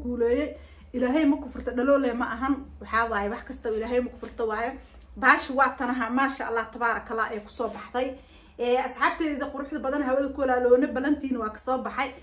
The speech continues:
Kala muddo soo sameey, soo sameey. Waa tana waa soo sameey. Idinkan waxaa rajeehayaa inaad sameysan doontiin dadka aan hore u cunin.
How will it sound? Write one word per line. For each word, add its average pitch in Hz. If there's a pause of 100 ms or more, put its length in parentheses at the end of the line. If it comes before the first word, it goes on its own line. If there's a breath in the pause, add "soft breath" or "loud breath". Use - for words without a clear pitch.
(220 soft breath)
Kala 247
muddo 262
soo 277
sameey, 254
soo 277
sameey. 269
Waa 311
tana 269
waa 240
soo 285
sameey. 254
Idinkan 254
waxaa 226
rajeehayaa 254
inaad 262
sameysan 247
doontiin 269
dadka 269
aan 247
hore 262
u 277
cunin. 269